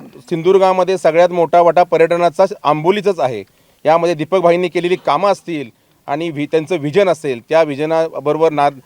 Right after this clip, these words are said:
डॉक-, अ, <clears throat> डॉक्टर निलेश राणे साहेबांचं एक आ-, आम्हाला पाठबळ असेल, तसेच दादा आदरणीय खासदार नारायण राणे साहेब यांचं आम्हाला मार्गदर्शन आहे आणि त्यांचा पाठ-, त्यांचं पा-, पाठबळ आहे.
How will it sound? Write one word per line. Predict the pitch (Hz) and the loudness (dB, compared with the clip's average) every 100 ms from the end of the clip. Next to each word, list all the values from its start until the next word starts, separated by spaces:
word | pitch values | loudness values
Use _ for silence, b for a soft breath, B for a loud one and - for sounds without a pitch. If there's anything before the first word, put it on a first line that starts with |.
| b b b 120 | b b b -2
डॉक-, | 135 _ 139 | -2 _ 0
अ, | 139 135 131 _ 175 | 2 2 -2 _ -4
<clears throat> | 185 | -2
डॉक्टर | 156 151 | 0 -2
निलेश | 165 165 170 | -4 -6 -4
राणे | 170 165 | -4 -4
साहेबांचं | 165 156 170 170 160 175 160 | -2 -2 -2 -2 -6 -6 -6
एक | 151 - | -12 -10
आ-, | 135 139 | -4 0
आम्हाला | 143 156 156 | 2 2 2
पाठबळ | 143 139 190 | 2 2 2
असेल, | 170 - 135 117 _ _ _ - | 0 -2 -8 -10 _ _ _ -8
तसेच | 143 180 170 _ _ _ _ _ _ - | -4 -4 -4 _ _ _ _ _ _ -4
दादा | 139 143 170 139 117 _ _ _ _ _ | 0 2 4 2 -2 _ _ _ _ _
आदरणीय | 135 156 160 170 170 156 _ _ _ _ _ _ _ _ - | -4 -2 0 0 0 -2 _ _ _ _ _ _ _ _ -4
खासदार | 147 143 165 139 _ - _ | -4 2 2 2 _ -20 _
नारायण | 147 147 156 | -4 -2 0
राणे | 151 156 | 0 -2
साहेब | 151 156 127 _ 156 | 0 0 0 _ -4
यांचं | 147 151 185 | -4 0 0
आम्हाला | 180 170 175 170 160 | 0 2 2 0 -2
मार्गदर्शन | 147 156 175 170 170 156 | 0 0 0 -4 -4 -4
आहे | 123 123 | -4 -6
आणि | 113 135 143 | -8 -8 -4
त्यांचा | 147 165 | -2 0
पाठ-, | 156 143 - | 0 -2 -2
त्यांचं | 147 175 | -4 -4
पा-, | 170 165 | 0 -2
पाठबळ | 156 156 156 170 | 0 0 0 0
आहे. | 123 104 | 0 -4